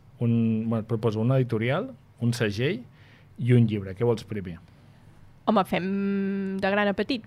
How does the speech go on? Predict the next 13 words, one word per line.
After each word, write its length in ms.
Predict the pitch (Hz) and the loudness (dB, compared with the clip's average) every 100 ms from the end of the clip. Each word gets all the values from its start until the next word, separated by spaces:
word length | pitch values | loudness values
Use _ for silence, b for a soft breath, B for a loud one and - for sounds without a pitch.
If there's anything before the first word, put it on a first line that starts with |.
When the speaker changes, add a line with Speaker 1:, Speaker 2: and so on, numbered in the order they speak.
| - | -12
Speaker 2:
Fem 140 | 214 | -12
primer 240 | 185 202 202 | -10 -8 -8
l'editorial. 540 | 190 190 220 247 214 185 - - 127 | -6 -6 -6 -6 -6 -10 -14 -6 0
Speaker 1:
Va, 140 | 117 107 | 0 0
eh, 40 | |
d'acord. 320 | 131 - 117 - | -2 -4 -8 -10
Fem 180 | - 131 | -4 0
l'editorial. 460 | 151 156 131 113 95 | 2 0 -2 -4 -4
Mira, 160 | 104 95 | -4 -6
és 120 | 98 | -6
una 220 | 113 113 113 | -2 0 0
editorial 440 | 110 107 113 113 | -2 -2 -2 0
independent, 640 | 110 107 104 113 143 175 | 0 0 -2 0 0 -2